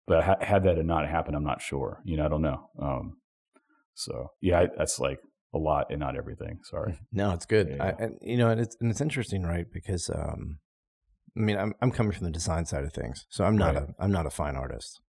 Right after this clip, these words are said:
Speaker 2: Um, and
Speaker 1: But
Speaker 2: you
Speaker 1: you
Speaker 2: know
Speaker 1: are fine.
Speaker 2: <laughs> Oh, stop.
Speaker 1: <laughs>
Speaker 2: But we, uh, you know, we've had conversations where, you know, there, there are definite, definite spaces between art and design,
Speaker 1: Mm-hmm.
Speaker 2: but it's, uh,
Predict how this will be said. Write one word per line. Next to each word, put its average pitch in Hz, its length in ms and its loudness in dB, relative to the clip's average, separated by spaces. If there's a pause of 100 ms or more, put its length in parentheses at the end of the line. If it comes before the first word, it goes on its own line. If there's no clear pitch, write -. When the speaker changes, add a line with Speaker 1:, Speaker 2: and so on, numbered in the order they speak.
(120)
Speaker 2:
Um, 69 400 -4 (680)
and 80 360 2
Speaker 1:
But 98 180 -2
Speaker 2:
you 98 60 6
Speaker 1:
you 98 80 6
Speaker 2:
know 85 80 8
Speaker 1:
are 90 120 8
fine. 78 540 0
Speaker 2:
<laughs> - 60 -16 (600)
Oh, - 160 2
stop. - 460 -8 (340)
Speaker 1:
<laughs> - 80 0 (600)
Speaker 2:
But 120 120 4
we, 123 240 8
uh, 82 280 6 (640)
you 139 80 4
know, 117 80 6
we've 123 140 4
had 117 180 6
conversations 90 560 2
where, 82 200 -2
you 78 160 -2
know, 71 200 0
there, 85 240 0
there 71 180 4
are 120 60 4
definite, 110 460 2 (280)
definite 107 360 0
spaces - 640 -2
between 87 500 -2 (180)
art 82 180 2
and 71 60 -4
design, 71 380 -4
Speaker 1:
Mm-hmm. 92 280 6
Speaker 2:
but 90 180 4
it's, - 380 -4
uh, 76 300 0